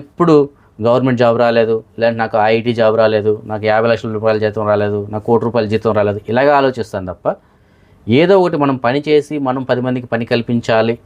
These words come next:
అనే దిశతో ఆలోచించే వాళ్ళు తగ్గిపోయారు. So ఎప్పుడైతే ఇది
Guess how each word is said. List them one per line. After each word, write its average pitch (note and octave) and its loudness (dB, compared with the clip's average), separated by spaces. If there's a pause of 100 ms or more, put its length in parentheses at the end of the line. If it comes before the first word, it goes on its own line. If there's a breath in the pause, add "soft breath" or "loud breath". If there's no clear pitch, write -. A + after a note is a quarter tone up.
అనే B2 2
దిశతో A#2+ -2 (120)
ఆలోచించే A#2+ -2
వాళ్ళు A#2+ 0
తగ్గిపోయారు. B2+ -2 (800 soft breath)
So - -4 (100)
ఎప్పుడైతే D#3+ 0 (140)
ఇది C#3+ 0